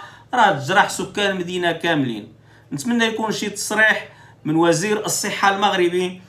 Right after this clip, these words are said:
شي تدوينه على الاقل، اذا ما رضاش وزير الصحه يعمل، آه، تصريح، بص، تدوينه صافي باش ن-، ن-، نهدنوا هاد، هاد الناس هادو، نهدنوا هاد النفوس باش الامور ما تمشيش،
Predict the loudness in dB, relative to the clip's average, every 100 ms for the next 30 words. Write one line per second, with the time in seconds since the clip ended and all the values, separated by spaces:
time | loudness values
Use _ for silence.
0 | -20 -10 -8 -6 -4 0 4 6 6 4
1 | 2 4 4 6 4 4 -4 -4 0 0
2 | 0 0 0 0 -6 -6 -6 -6 -6 -6
3 | -2 0 0 -2 -2 -4 -4 -12 -20 -20
4 | -10 -2 0 2 0 0 -2 -2 4 4
5 | 4 -2 -8 -10 -10 -16 -12 -4 0 2
6 | 4 4 2 -12 _ 0 4 4 2 -2
7 | -2 -6 -8 -14 -14 -12 -12 -8 0 0
8 | 0 -2 0 2 0 -2 -2 -4 -4 -4
9 | -2 -4 -4 -8 -16 -20 -4 2 2 2
10 | 4 4 4 2 0 0 0 -2 -8 -18
11 | -8 -6 -4 -2 0 2 0 -2 -4 -2
12 | 0 -2 -6